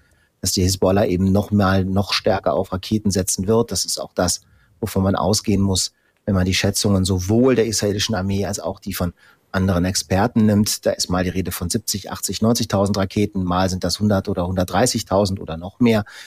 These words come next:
Das ist, glaube ich, gar nicht so wichtig, wie viel Zehntausend mehr das sind. Die sind eine riesige Bedrohung, und zwar eine sehr viel stärkere Raketenbedrohung, als das aus dem Gazastreifen der Fall ist.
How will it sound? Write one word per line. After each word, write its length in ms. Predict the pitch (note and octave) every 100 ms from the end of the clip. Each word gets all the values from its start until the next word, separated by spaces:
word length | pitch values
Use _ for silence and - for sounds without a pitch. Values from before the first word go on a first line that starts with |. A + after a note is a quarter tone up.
| - _ _ _ _ _ _ _ _
Das 160 | G#2+ -
ist, 160 | A2
glaube 200 | - G2+
ich, 100 | A2+
gar 140 | - F#2+
nicht 140 | A2
so 160 | G#2+ G2
wichtig, 420 | A#2 A#2 G#2 -
wie 60 | A#2+
viel 160 | -
Zehntausend 640 | G#2+ G2+ G2+ F#2+ G#2 G#2 A2+
mehr 200 | G2 G#2+
das 180 | G2+
sind. 320 | - G#2 - -
Die 80 |
sind 300 | F2 G2 A#2 F#2
eine 160 | F#2
riesige 340 | F#2 G#2 G#2+ E2+
Bedrohung, 500 | E2+ G2 A2 A2+ A#2+
und 160 | G2
zwar 200 | - D#2
eine 120 | D#2+
sehr 220 | F2 G2 G2+
viel 160 | E2+
stärkere 560 | - - F#2+ A2 A2 G2+
Raketenbedrohung, 800 | F#2 - G#2 F2+ E2+ E2 F2 F2
als 240 | - -
das 220 | - F2 -
aus 160 | -
dem 140 | - F2+
Gazastreifen 640 | D#2+ F2+ F2+ - C2+ D#2
der 100 | D#2
Fall 220 | - C#2 -
ist. 220 | -